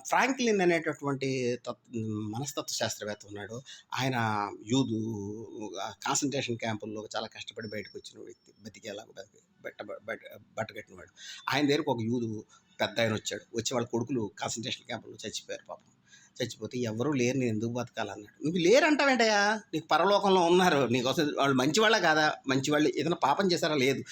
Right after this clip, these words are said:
అలాంటప్పుడు భగవంతుడి దగ్గర ఉంటారు, నువ్వు చనిపోయాక అక్కడికి వెళ్తావు, నువ్వు కలుసుకుంటావు, నీ కొడుకును నువ్వు కలుసుకుంటావు." ఇది ఎంత బాగుంది, అది ఒక సాంత్వన. "నువ్వు యూదు మతాన్ని నమ్ముతావా?" అని ముందు క్వశ్చన్ చేశాడు, అందుకే "అవును, నమ్ముతాను" అన్నాడు. కనుక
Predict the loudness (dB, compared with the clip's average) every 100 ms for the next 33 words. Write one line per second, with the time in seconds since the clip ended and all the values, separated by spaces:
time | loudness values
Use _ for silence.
0 | -8 0 2 2 -4 -6 -4 -4 -4 -6
1 | -4 -2 -2 -2 -2 -2 -4 -8 -10 -2
2 | 0 0 -4 -6 -8 -10 -16 -18 -18 -20
3 | _ _ _ _ _ _ _ -16 -16 -14
4 | -2 0 0 0 -2 -6 _ -6 -2 0
5 | 4 4 4 -2 -4 -10 -12 -6 2 4
6 | 4 4 4 2 0 -4 -8 -8 -8 -8
7 | -12 -8 -4 -4 -6 -10 -12 -18 _ _
8 | _ 0 4 4 6 4 4 4 4 6
9 | 4 4 6 6 4 2 2 2 2 2
10 | 2 0 -2 -6 0 4 4 2 2 -2
11 | -2 -8 -14 -16 -16 -4 0 2 4 6